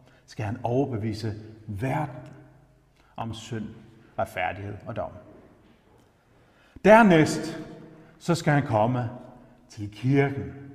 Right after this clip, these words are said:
for at vejlede os i hele sandheden og for at herliggøre Jesus. Helligåndens gerning.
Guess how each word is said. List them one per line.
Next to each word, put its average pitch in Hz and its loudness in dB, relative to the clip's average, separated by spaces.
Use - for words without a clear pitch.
for 165 10
at 151 4
vejlede 202 8
os 175 8
i 170 6
hele 165 6
sandheden 180 4
og 160 6
for 147 4
at 135 2
herliggøre 143 2
Jesus. - -4
Helligåndens 127 0
gerning. 95 -12